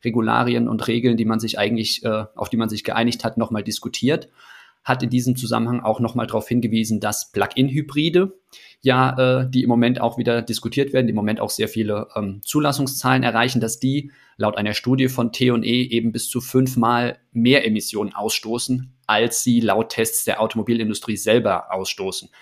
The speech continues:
Das heißt, sie sind deutlich umweltschädlicher als gemeinhin angenommen. Und auch das ist dann mit Sicherheit ein Thema, was da nochmal diskutiert werden wird,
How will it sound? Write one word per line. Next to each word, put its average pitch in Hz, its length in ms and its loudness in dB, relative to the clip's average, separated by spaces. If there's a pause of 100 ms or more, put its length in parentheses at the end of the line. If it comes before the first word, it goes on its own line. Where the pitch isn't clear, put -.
(100)
Das 101 140 -10
heißt, 104 160 -4
sie 110 80 -8
sind 104 160 -4
deutlich 110 320 0
umweltschädlicher 107 800 2
als - 340 -4 (340)
gemeinhin 110 680 2
angenommen. 135 580 4
Und 120 160 0
auch 107 120 -2
das 120 260 2
ist - 120 -8
dann 104 120 -4
mit 101 120 -6
Sicherheit 101 380 -8
ein 107 80 -12
Thema, 104 380 -4 (560)
was 104 260 0
da 104 140 2
nochmal 98 340 -2
diskutiert 110 640 -4
werden 98 360 -4
wird, 131 320 2